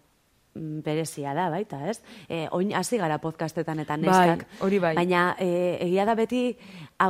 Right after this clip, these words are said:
Speaker 1: auto, e, sormena izen dala, ez? Etxian bertan, ba, estirando el txiklekin akordatzen az,
Speaker 2: Bai.
Speaker 1: e, deforme semanal, hauek, bueno, ba, e, e, hasi die, eurak euren kontura egiten,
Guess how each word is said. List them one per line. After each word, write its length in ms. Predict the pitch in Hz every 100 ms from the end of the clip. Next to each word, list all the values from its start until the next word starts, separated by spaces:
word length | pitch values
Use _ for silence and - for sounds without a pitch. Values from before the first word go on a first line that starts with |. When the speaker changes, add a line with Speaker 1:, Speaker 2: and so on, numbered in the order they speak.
| 185
Speaker 1:
auto, 920 | 185 202 214 220 220 214 220 220 214 -
e, 200 | 208 202
sormena 460 | 220 208 214 214 165
izen 240 | 165 160
dala, 280 | 151 165 160
ez? 120 | 185 170
Etxian 400 | 160 208 185 180
bertan, 320 | 180 190 185
ba, 120 | 127
estirando 420 | 135 160 156 190
el 80 | 175
txiklekin 460 | - 180 170 170 160
akordatzen 460 | 165 170 151 156
az, 200 | 170 180 - - -
Speaker 2:
Bai. 100 | 175
Speaker 1:
e, 300 | 175 165 160
deforme 380 | 160 151 180 175
semanal, 680 | 160 170 151 180 190 190 190
hauek, 440 | 185 127 180 202 - 214 196 151
bueno, 220 | 208 214
ba, 260 | 185 175 170
e, 240 | 180 160 -
e, 260 | 202 185 180
hasi 280 | 180 247
die, 260 | 208 208 254 226
eurak 420 | 196 202 202 202
euren 920 | - - 185 185 190 202 202 202 190
kontura 380 | 202 202 202 196
egiten, 400 | 196 220 269